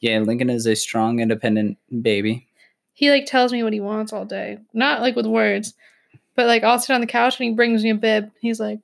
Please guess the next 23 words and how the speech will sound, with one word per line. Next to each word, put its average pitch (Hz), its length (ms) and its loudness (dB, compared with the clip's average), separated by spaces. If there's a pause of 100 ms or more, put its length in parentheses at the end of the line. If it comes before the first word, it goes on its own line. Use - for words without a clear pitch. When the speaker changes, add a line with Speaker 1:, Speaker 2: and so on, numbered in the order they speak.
(120)
Speaker 2:
"Clearly, 247 420 4
I'm 220 100 2
hungry. 247 380 -2
Feed 247 260 -2
me." 220 260 -2 (840)
Speaker 1:
Yeah, 123 240 4
no, 107 160 2
that's 107 160 2
what 110 100 2
he 113 80 2
does. 120 300 0
Speaker 2:
And, 262 80 2
like, 254 160 2
for 262 80 2
Speaker 1:
He's - 60 4
Speaker 2:
bed, 240 260 2
Speaker 1:
a 226 180 0
Speaker 2:
he 269 100 2
Speaker 1:
funny 240 100 -4
Speaker 2:
comes 247 180 2
Speaker 1:
kid. 240 60 0
Speaker 2:
to 262 40 -4
me, 277 280 -2